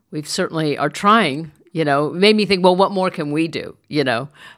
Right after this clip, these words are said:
uh, we certainly feel that we have a role to play here, and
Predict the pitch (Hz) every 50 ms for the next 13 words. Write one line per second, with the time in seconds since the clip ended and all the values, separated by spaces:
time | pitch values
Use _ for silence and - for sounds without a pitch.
0 | _ - - 139 135 131 127 123 120 139 151 151 - - 156 - 139 139 135 -
1 | 156 147 139 131 139 139 135 131 127 127 123 127 123 123 123 131 _ - 165 165
2 | 170 175 160 160 143 135 135 139 147 - _ - 147 143 135 135 135 139 -